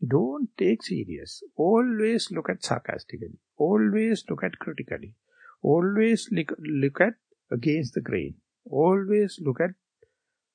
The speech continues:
in a radical way. And sometimes in Sanskrit they say sahasika. Sahasika means it's a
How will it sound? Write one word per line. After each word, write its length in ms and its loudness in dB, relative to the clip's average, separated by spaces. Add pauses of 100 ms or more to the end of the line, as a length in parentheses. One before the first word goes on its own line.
(140)
in 200 0
a 180 2 (220)
radical 560 0
way. 280 -8 (800)
And 180 2
sometimes 960 2
in 260 -6
Sanskrit 600 -2
they 160 2
say 160 -2
sahasika. 1040 0 (920)
Sahasika 480 -2
means 360 4
it's 200 -6
a 200 2